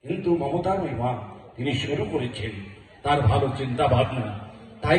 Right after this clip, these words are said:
তো বাংলায় যতবার বিজেপি আছে, যখন ভারতবর্ষে নির্বাচন হয়, বাংলায় এতবার প্রধানমন্ত্রী আসে,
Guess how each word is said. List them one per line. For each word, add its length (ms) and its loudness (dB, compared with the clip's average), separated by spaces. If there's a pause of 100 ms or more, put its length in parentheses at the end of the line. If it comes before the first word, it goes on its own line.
তো 80 10
বাংলায় 440 4
যতবার 680 6
বিজেপি 400 -2
আছে, 260 0 (480)
যখন 200 8
ভারতবর্ষে 600 4
নির্বাচন 640 2
হয়, 220 2 (560)
বাংলায় 500 4
এতবার 580 0
প্রধানমন্ত্রী 720 -4
আসে, 300 -8